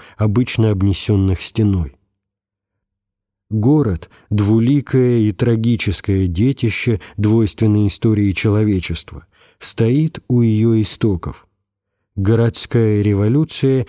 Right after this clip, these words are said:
есть рубеж исторического и доисторического миров. Если в пещере, шалаше, палатке из шкур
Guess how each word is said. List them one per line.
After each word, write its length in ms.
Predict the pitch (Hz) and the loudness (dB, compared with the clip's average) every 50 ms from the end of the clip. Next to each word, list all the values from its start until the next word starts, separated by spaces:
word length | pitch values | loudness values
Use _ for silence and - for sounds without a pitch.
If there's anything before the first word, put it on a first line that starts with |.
| - - _ - | -10 -20 _ -4
есть 400 | - 107 117 139 143 - - - | -2 0 2 2 0 0 -2 -2
рубеж 580 | 120 127 131 131 127 131 113 101 82 - - - - | 0 0 0 2 2 0 0 0 -2 -4 -10 -8 -2
исторического 1120 | 123 104 - - - - 101 95 113 135 143 - - 131 113 - - - 113 110 110 110 110 | -2 -2 -2 -4 -4 -2 0 0 2 0 0 0 -2 -4 -4 -2 -2 -2 0 2 2 0 0
и 220 | 107 - 113 107 | 0 0 0 0
доисторического 1120 | 92 92 104 107 110 104 92 - - 107 104 98 101 98 - - 95 - - - 98 92 | 2 2 2 2 2 0 0 -2 -2 -2 0 0 0 -2 -2 -4 -6 -4 -2 -2 0 2
миров. 520 | 98 98 104 104 98 98 85 76 - - _ _ _ _ _ _ _ _ _ _ _ _ _ _ _ _ _ _ _ _ _ _ _ _ _ _ _ - | 2 2 2 0 0 -2 -4 -6 -8 -14 _ _ _ _ _ _ _ _ _ _ _ _ _ _ _ _ _ _ _ _ _ _ _ _ _ _ _ -4
Если 500 | - 95 98 127 139 - - 135 127 120 | -2 0 2 2 0 0 0 0 0 0
в 140 | - - - | 0 -4 -4
пещере, 800 | - 113 120 - - - - - 123 131 139 143 135 127 120 110 | -2 -2 -2 -2 -4 -6 -2 0 0 2 2 2 2 2 0 0
шалаше, 760 | - - - 110 101 101 95 90 - - - 120 131 131 - - - - - | -2 0 0 0 2 2 0 -2 -4 -2 -2 0 0 0 -4 -6 -14 -16 -4
палатке 500 | - 110 110 123 135 143 - - - 104 | -2 0 0 2 0 -2 -4 -2 -2 -2
из 100 | 98 87 | 0 0
шкур 480 | - - - - - 139 143 139 107 | -2 -6 -10 -4 -2 0 0 0 -2